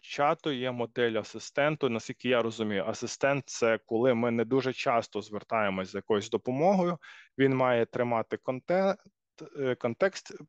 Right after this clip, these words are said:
в якому він працює, але це йде не агресивна така робота з чатом. Тобто тоді використовуємо в режимі асистенту. А,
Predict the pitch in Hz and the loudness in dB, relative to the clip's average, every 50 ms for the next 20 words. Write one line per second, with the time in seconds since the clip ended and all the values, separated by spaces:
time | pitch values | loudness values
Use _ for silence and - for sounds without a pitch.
0 | _ _ _ _ _ - 139 143 143 - - 165 151 151 143 139 139 135 - - | _ _ _ _ _ -6 -2 -2 -2 2 4 4 4 4 2 0 0 -2 -4 -6
1 | 139 - - - 151 147 139 - - - 135 131 123 123 - - 156 151 143 120 | -8 -8 -4 0 2 2 2 2 2 2 2 2 2 2 0 2 2 2 2 4
2 | 131 135 123 117 123 131 127 113 - 117 120 107 - - - 127 131 131 123 117 | 2 2 2 4 2 2 2 0 -2 -4 -6 -6 -8 -4 0 0 0 0 0 -4
3 | 107 - - - - 120 110 104 107 104 104 113 110 101 - - 92 - - - | -6 -8 -10 -6 0 0 2 2 2 0 0 0 0 0 -2 -6 -10 -10 -8 -8
4 | 95 80 78 - - _ _ - - - - - - _ _ _ - 127 123 165 | -6 -6 -6 -8 -10 _ _ -20 -20 -20 -20 -20 -20 _ _ _ -4 0 2 4
5 | 165 143 - - 110 101 - - - 123 120 113 104 95 - - 113 107 101 98 | 2 2 2 0 -2 -2 -2 0 0 2 2 2 0 -4 -6 -4 -4 -4 -4 -4
6 | 92 - - - - - - 82 76 73 - - - - - - - - - - | -8 -8 -10 -14 -14 -10 -8 -8 -8 -8 -10 -14 -16 -14 -16 -16 -16 -16 -16 -16
7 | - - - _ _ - 127 113 110 107 104 104 104 104 101 | -18 -20 -20 _ _ -4 0 2 2 4 4 4 4 2 2